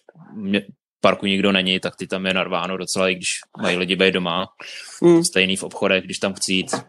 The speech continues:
Speaker 1: třeba dopoledne nebo takhle, tak, tak je tam narváno. Ale za mě je to v podstatě normální běžný den.
Speaker 2: Hmm.
Speaker 1: Co u tebe, Marku? Jsi, budeš něco mezi námi, nebo jsi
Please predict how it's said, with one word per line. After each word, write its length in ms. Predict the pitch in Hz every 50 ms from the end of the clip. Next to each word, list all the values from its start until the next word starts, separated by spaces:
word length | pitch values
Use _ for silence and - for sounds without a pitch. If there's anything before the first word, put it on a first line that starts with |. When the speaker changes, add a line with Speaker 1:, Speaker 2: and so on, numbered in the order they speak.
| _ _
Speaker 1:
třeba 220 | - - - 101 92
dopoledne 440 | 82 78 - 107 98 92 98 95 95
nebo 160 | 92 95 95
takhle, 340 | 98 95 92 101 98 92 92
tak, 100 | 90 - - -
tak 160 | 90 - -
je 100 | 95 85
tam 140 | 95 95 95
narváno. 520 | 92 92 92 95 92 92 95 92 92 92 - _ _ - - - _ _ _ _ _ _ _ _ _ _ _ _ _ _ _ -
Ale 160 | 95 98 98
za 140 | 92 95 90
mě 140 | 92 95
je 80 | 101 101
to 180 | 101 - 110 98
v 80 | - - _ _ _ - - _
podstatě 580 | - - - - - - - - 113 107 104 101 98
normální 420 | 104 92 98 95 92 101 107 107
běžný 320 | 101 101 101 101 107 107 107
den. 260 | 98 90 87 95 101 _ _ _ _ _ _ _ _ _ - -
Speaker 2:
Hmm. 280 | 185 185 180 170 180 180 _ _ _ _ _ _ _ _ _ _ _ -
Speaker 1:
Co 100 | - 107
u 20 |
tebe, 240 | 101 110 113 113 110
Marku? 400 | 104 104 107 - - 90 90 90 _ _ _ _ -
Jsi, 120 | - 113 - - - - -
budeš 420 | - 110 95 - - - - - _ _ _ -
něco 240 | 107 107 - - 104
mezi 240 | 98 98 101 107
námi, 320 | 104 95 92 95 98 98 101
nebo 260 | 101 98 95 101 95
jsi 120 | - -